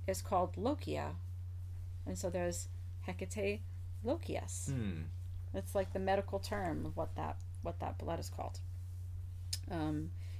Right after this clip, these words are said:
Speaker 1: Nyctopolos is the night wandering Hecate.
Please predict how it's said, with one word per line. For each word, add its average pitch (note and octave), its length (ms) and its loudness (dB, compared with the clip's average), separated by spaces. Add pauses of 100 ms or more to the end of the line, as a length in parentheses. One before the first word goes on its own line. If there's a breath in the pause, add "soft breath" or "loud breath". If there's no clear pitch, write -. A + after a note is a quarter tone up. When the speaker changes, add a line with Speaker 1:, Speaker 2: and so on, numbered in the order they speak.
(160)
Speaker 1:
Nyctopolos F3 920 2 (100)
is - 340 2
the - 100 0
night - 340 0
wandering - 600 -2
Hecate. - 340 -4